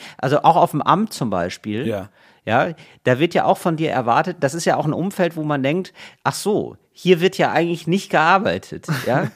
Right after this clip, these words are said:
Speaker 2: <laughs>
Speaker 1: So, und d-, dann arbeite ich auch nicht. Und das ist falsch, ja, wenn du da nicht mitarbeitest.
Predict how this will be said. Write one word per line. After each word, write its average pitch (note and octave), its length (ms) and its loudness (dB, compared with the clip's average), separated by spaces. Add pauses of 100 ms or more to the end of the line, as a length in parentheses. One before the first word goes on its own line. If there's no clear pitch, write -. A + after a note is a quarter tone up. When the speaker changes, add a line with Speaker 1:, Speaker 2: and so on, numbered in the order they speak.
(140)
Speaker 2:
<laughs> - 200 -12
Speaker 1:
So, E3+ 260 6
und E3 280 -2
d-, C3 180 -2
dann E3 240 6
arbeite F#3 440 6
ich D#3+ 200 2
auch F3+ 220 6
nicht. A2+ 180 -4
Und D3+ 160 0
das G#3+ 160 4
ist G#3+ 100 -2
falsch, E2+ 380 -6
ja, F3+ 160 4
wenn E3+ 80 6
du D#3+ 80 2
da D#3+ 100 8
nicht D#3 160 0
mitarbeitest. G2+ 840 -2